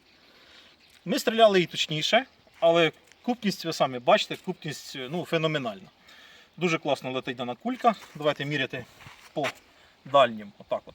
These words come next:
по центрам. Всі ті ж самі шість з половиною сантиметрів, якщо ми візьмемо це влучання як за відрив, наша основна грубка. Ну, давайте так от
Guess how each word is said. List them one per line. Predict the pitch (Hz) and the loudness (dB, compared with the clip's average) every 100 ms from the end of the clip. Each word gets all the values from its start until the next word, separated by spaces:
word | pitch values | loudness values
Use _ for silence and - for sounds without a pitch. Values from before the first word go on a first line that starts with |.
| _ | _
по | - 143 | -12 -10
центрам. | 139 143 247 269 - - - - - - | -10 -10 -6 -6 -8 -20 -20 -20 -20 -8
Всі | - 302 | -2 0
ті | - | 0
ж | 269 | -2
самі | - 254 214 | 4 4 4
шість | - 233 - | -2 -4 -2
з | |
половиною | 196 196 190 180 | 0 2 2 2
сантиметрів, | 160 175 180 180 196 165 151 | 0 -2 0 4 4 4 0
якщо | 147 165 | 0 -4
ми | 151 | -4
візьмемо | 143 160 139 139 135 - - - - - | -6 -6 -6 -8 -10 -14 -16 -16 -20 -2
це | 180 | 0
влучання | 151 160 185 156 143 | 0 2 4 4 4
як | 143 131 | 0 -2
за | 135 151 | -4 -4
відрив, | 139 180 180 131 - - - | 2 4 4 2 -12 -16 -14
наша | 147 143 - | -6 -4 -4
основна | 135 156 143 | -8 -6 -6
грубка. | 135 156 - 135 | -4 -4 -6 -12
Ну, | 151 | -6
давайте | 151 123 120 | -2 -2 -4
так | 139 | -8
от | - | -8